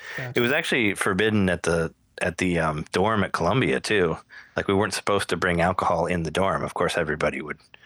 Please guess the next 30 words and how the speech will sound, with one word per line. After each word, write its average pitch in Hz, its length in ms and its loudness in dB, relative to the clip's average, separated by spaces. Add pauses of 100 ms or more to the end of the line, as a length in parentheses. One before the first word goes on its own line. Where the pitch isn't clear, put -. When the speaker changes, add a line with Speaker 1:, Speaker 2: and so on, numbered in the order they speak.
(420)
Speaker 2:
smuggle 87 420 2
it 82 80 0
in 90 140 2
there, 80 160 0
but 95 100 0
it 98 40 0
was 92 100 0
supposed - 320 -2
to - 60 -4
be 85 140 0
a 82 40 0
dry 76 240 2
campus. - 460 -6
So - 340 -4
Speaker 1:
Huh. 165 260 -8 (580)
Speaker 2:
that 104 80 2
was 95 120 2
Speaker 1:
Okay. 90 60 0
Speaker 2:
another 90 240 2
part 73 260 0 (160)
of 78 140 -6
just, - 200 -2
like, 85 140 0
going 110 280 2
to 85 100 4
a 76 40 0
bar 82 260 2
and 80 120 0
feeling 87 320 0
like, 85 400 -4